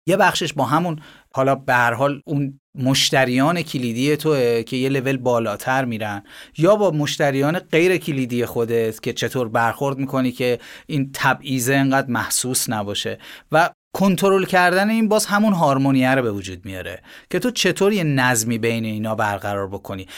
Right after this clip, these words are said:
من این مثال بزنم شاید مفهوم‌تر باشه. خیلی از مشتریای ما، شاید نود درصد مشتریای ما از رقبای ما هم استلام قیمت می‌گیرن، یا بعضن از ما ممکنه ناراضی باشن برن سراغ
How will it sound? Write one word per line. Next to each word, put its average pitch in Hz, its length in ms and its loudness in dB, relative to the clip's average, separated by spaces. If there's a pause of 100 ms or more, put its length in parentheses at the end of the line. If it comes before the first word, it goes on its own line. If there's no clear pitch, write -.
(120)
من 220 80 0
این 254 100 4
مثال 202 340 4
بزنم 139 320 0
شاید 139 300 0 (160)
مفهوم‌تر 117 760 0
باشه. - 280 -6 (280)
خیلی 175 720 2
از 123 220 0
مشتریای 120 480 0
ما، 117 140 -2
شاید 156 340 0
نود 135 500 4
درصد 127 440 0
مشتریای 120 680 0
ما 147 340 0 (320)
از 143 240 2
رقبای 143 480 4
ما 143 180 2
هم 208 440 2 (160)
استلام 143 480 2
قیمت 139 440 0
می‌گیرن، 123 540 -2 (500)
یا 208 480 4 (120)
بعضن 151 460 4
از 139 220 0
ما 170 160 2
ممکنه 190 440 0
ناراضی 131 500 2
باشن 185 360 -2
برن 175 140 -2
سراغ 180 540 0